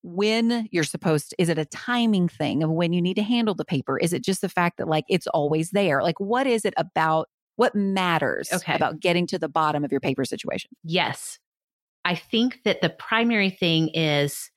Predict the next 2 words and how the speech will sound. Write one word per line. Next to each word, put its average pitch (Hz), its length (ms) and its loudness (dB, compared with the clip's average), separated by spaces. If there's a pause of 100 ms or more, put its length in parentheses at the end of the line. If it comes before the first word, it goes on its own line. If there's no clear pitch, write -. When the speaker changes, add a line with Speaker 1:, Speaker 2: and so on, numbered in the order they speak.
(1040)
Speaker 2:
I 226 520 0 (240)
currently 170 1000 0